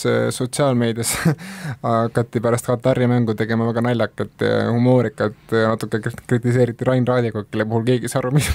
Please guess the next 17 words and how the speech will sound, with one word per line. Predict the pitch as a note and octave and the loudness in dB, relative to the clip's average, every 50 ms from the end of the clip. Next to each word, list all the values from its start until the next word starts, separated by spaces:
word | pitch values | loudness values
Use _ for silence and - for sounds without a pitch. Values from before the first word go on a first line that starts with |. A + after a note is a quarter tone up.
| D#3+ | 4
miks | E3 E3+ - C#3+ | 4 2 0 -2
ta | B2+ | -6
seal | A#2+ A#2 A2+ | -6 -6 -6
platsil | A#2 B2+ C3 - - - A2 G#2+ | -4 -4 -4 -4 -6 -10 -8 -6
on | A2+ A#2+ A2+ G#2+ G#2+ | -6 -6 -6 -6 -6
ja | A2 A#2+ | -6 -6
miks | B2 A#2 - | -6 -6 -4
ta | B2 B2+ | -4 -4
Eesti | A#2+ - - B2 | -4 -4 0 2
koondises | B2+ C3 B2 A#2 A2 G2+ G#2 A2+ A#2+ A#2 | 4 4 4 2 2 0 0 0 0 0
on. | A2+ A#2 - D#3+ F3+ F3 E3 D#3+ D#3 D3 - - B2 | 0 0 -2 -2 -4 -4 -4 -8 -10 -12 -8 -2 -2
Aga | A#2+ A#2 C3+ | 0 0 0
tul-, | B2+ B2 - | -2 -2 -2
aga | C3 B2+ B2 | -2 -2 0
kui | D3 D3 | 0 0
ei | D3+ D#3 | 2 2
ole | E3 D#3+ | 2 2